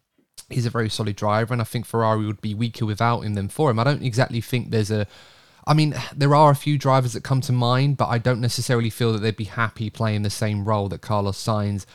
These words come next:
currently is at Ferrari. Carlos himself's probably not even happy playing that role to a certain extent. Um, so, of course, you do have to look at your realistic options. When it comes to Charles Leclerc, of course, as I mentioned already, Ferrari would offer him a lifetime contract if they could.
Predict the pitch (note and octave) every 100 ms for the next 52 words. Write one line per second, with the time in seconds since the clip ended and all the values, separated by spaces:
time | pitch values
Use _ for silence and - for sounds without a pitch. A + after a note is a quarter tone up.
0 | _ - C3 A2+ A2+ B2 G#2 G2 - G2
1 | F#2+ G2+ - C3+ A2 G2+ F2 B2+ G#2 -
2 | F#2 F#2 F2+ F2+ F#2+ F#2+ - - F#2 F#2
3 | F2 G2 F#2 F#2+ - A#2 E2 F2 - F2+
4 | G2 - - - - A2+ A#2 A#2+ A#2+ A#2
5 | - - C3 - C#3+ - C3+ D3 A#2+ B2+
6 | - B2+ - - A#2 A2+ A#2 A2 G#2 A2
7 | D3+ - G2 F#2+ - - - - D2 F#2
8 | A3 A#3+ G#3 E3+ C#3 D#3+ B2 - D#3 A2+
9 | - G2 - C3+ A#2+ G#2 - F#2 - A#2+
10 | G#2+ G2+ F#2 - B2 B2 A2+ G#2+ G#2+ G#2
11 | G#2+ G#2 G#2+ G2+ - G2 G2 G#2 G#2 G2
12 | G#2+ - G2 F#2+ G2 G2